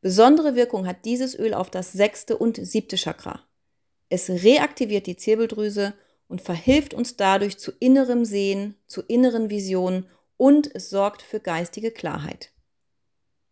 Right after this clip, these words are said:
Mein Favorit neben der Rose, dem, wie ich finde, wirklich betörendsten und schönsten Duft, ist die römische Kamille.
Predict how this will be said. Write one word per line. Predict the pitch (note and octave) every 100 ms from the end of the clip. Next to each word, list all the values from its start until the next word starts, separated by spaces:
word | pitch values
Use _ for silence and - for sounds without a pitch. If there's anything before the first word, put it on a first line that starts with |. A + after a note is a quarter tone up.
| _ _ _ _ _ _ _ F#3+
Mein | F#3+ G3+ D4
Favorit | D4 C#4+ C4+ C#4+ C#4
neben | G3+ F#3+
der | F3+ E3
Rose, | F3 A3 C4 C#4
dem, | C4+ G#3 G#3 G#3+
wie | F#3+
ich | - -
finde, | B3 B3+ B3 B3 -
wirklich | F#3+ A3 B3 B3+ A#3+ -
betörendsten | G#3 - A3+ B3 B3+ - G#3+
und | - F3+
schönsten | G#3 A#3 B3 A#3
Duft, | A3 A3+ - _ _ _ _ _ _
ist | A#3 C#4 - -
die | A3+
römische | F#3+ F#3 F#3+ A3+
Kamille. | - A#3 F3 -